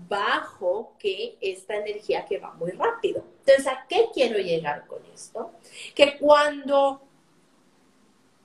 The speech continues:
algo está vibrando lento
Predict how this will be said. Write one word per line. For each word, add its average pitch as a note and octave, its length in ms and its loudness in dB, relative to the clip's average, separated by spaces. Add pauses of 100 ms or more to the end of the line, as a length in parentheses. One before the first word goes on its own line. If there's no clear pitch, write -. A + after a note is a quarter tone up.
(300)
algo G4 480 2
está D#4 380 -8
vibrando C4 680 -6
lento G#3+ 1040 -6